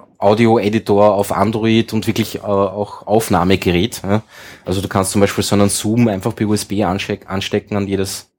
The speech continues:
modernere Android. Äh, das meldet sich dann dort als Soundkarte, da hast du dann quasi ein Vierkanal-Aufnahmegerät und, und kannst jede einzelne Spur, äh, aufnehmen, kannst dann selber auf dem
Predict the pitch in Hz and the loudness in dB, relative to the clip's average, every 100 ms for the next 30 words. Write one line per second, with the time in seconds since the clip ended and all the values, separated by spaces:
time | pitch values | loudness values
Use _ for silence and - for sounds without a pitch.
0 | _ - 95 92 92 101 101 101 90 101 | _ -12 -4 0 2 4 4 4 0 -4
1 | 107 117 - _ _ - - - - 98 | -2 -4 -6 _ _ -20 -20 -14 0 2
2 | 98 104 - 98 98 - 101 101 101 98 | 2 2 2 4 4 0 -2 0 0 0
3 | 98 90 101 - 110 104 104 98 95 95 | 0 0 -2 0 0 2 0 0 -2 -4
4 | 95 92 101 92 - 117 117 101 104 90 | -4 -2 0 -2 0 -2 2 2 2 2
5 | 98 101 104 98 95 92 95 95 95 - | 0 0 -2 0 0 0 -2 -6 -6 -12
6 | - - 92 95 - - 95 90 92 92 | -16 -16 -14 -14 -14 -4 -2 -2 -4 0
7 | 87 87 98 - - 104 110 107 - - | 0 0 -2 -4 -4 2 2 2 -2 -20
8 | - - - 95 - 95 107 110 107 107 | -20 -12 -6 -4 -2 -2 0 2 4 4
9 | 107 - 101 98 - 98 95 - 101 104 | 2 0 -4 -2 -2 -2 -2 -2 2 2
10 | 110 98 104 - 104 | 2 0 -2 0 -2